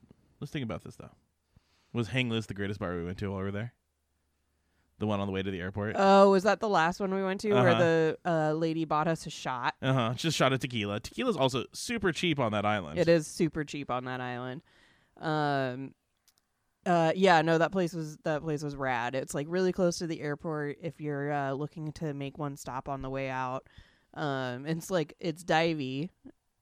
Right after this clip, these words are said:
Speaker 2: It's divey as fuck, but, um, it was amazing. And they had the Jetsons on T V, which was really fun for me.
Speaker 1: <laughs>
Speaker 2: I
Speaker 1: Ano-
Speaker 2: highly enjoyed that.
Speaker 1: Another bar that you didn't get a chance to go to, but I think has a, just a dope-ass name, the Sly Mongoose.
Speaker 2: Oh, yeah, I missed that one.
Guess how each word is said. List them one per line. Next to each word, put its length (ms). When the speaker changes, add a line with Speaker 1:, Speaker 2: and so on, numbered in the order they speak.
Speaker 2:
It's 100
divey 360
as 120
fuck, 480
but, 360
um, 460
it 80
was 140
amazing. 640
And 240
they 80
had 160
the 80
Jetsons 500
on 200
T 180
V, 160
which 160
was 120
really 200
fun 240
for 120
me. 220
Speaker 1:
<laughs> 0
Speaker 2:
I 80
Speaker 1:
Ano- 120
Speaker 2:
highly 280
enjoyed 320
that. 260
Speaker 1:
Another 320
bar 220
that 100
you 100
didn't 120
get 120
a 40
chance 280
to 60
go 140
to, 140
but 120
I 60
think 200
has 140
a, 60
just 200
a 80
dope-ass 540
name, 340
the 100
Sly 420
Mongoose. 720
Speaker 2:
Oh, 280
yeah, 200
I 100
missed 320
that 200
one. 240